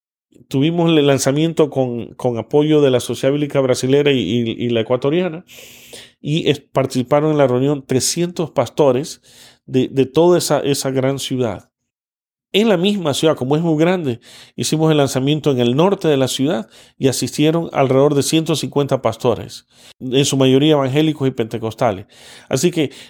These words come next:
no, no te creas eso de que a lo mejor no, no tienen interés. Tal vez por novelería ahora están como más sensibilizados.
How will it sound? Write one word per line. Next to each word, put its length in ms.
no, 180
no 220
te 120
creas 280
eso 260
de 140
que 120
a 40
lo 100
mejor 480
no, 180
no 220
tienen 500
interés. 640
Tal 140
vez 140
por 200
novelería 460
ahora 180
están 300
como 260
más 200
sensibilizados. 720